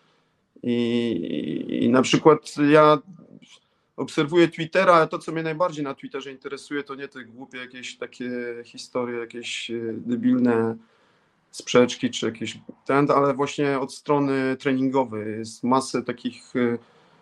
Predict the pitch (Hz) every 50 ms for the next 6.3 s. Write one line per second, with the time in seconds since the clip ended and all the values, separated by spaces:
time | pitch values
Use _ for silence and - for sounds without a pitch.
0 | _ _ _ _ _ _ - 117 117 117 113 - 127 120 - 143 135 127 113 120
1 | 123 123 120 120 - - - - - - - 139 135 135 127 120 127 123 117 127
2 | 131 131 135 131 127 - - - 139 151 165 196 190 - - _ _ _ _ _
3 | _ _ _ _ _ _ _ - 107 110 113 127 120 - - 135 131 127 123 123
4 | 120 113 107 143 147 135 143 139 - - - 147 135 123 131 135 135 131 131 131
5 | 127 127 117 - - 123 123 123 127 139 139 135 - - - 123 117 - - -
6 | - - 113 117 120